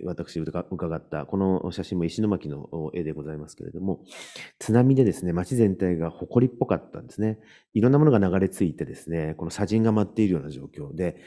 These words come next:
これはおそらく喘息とか肺気腫というような肺のご病気をお持ちの方にとっては非常にお辛い状況だっただろうなということは当時感じました。我々でもちょっと喘息用の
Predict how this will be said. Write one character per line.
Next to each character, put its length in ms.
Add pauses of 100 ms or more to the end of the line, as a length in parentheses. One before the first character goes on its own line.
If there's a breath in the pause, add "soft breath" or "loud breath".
(220 loud breath)
こ 100
れ 60
は 60
お 40
そ 140
ら 80
く 80
喘 180
息 240
と 80
か 80
肺 240
気 140
腫 260 (260 loud breath)
と 100
い 40
う 40
よ 120
う 40
な 280 (220 soft breath)
肺 240
の 100
ご 140
病 160
気 80
を 60
お 40
持 80
ち 80
の 80
方 220
に 40
と 100
っ 20
て 160
は 160
非 100
常 80
に 80
お 80
辛 220
い 40
状 120
況 180
だ 80
っ 40
た 120
だ 80
ろ 140
う 20
な 140
と 100
い 60
う 20
こ 120
と 120
は 160 (300 loud breath)
当 180
時 400
感 140
じ 40
ま 60
し 60
た。 80
我 120
々 200
で 80
も 280 (340 loud breath)
ち 40
ょ 40
っ 20
と 100
喘 180
息 340
用 180
の 260